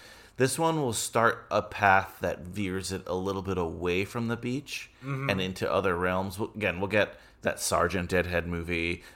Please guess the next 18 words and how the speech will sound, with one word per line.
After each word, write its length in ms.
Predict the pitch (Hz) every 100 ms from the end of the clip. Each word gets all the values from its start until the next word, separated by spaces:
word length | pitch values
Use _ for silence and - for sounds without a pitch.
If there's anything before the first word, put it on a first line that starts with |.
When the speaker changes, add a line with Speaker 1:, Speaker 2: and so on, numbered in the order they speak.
| -
Speaker 1:
Pajama 520 | - 92 104 90 95 98
Party, 380 | 110 101 101
I 40 | 95
think, 200 | 104 95
technically 440 | 101 92 92 98
is 120 | 95 90
the 100 | 95
next 340 | 95 - -
one. 260 | 104 101 98 - -
We'll 100 | -
go 160 | 107 117
away 220 | 107 104
from 180 | 95 95
the 80 | 87
beach 300 | 92 90 -
a 40 |
little 240 | 87 85 82
bit. 280 | 87 80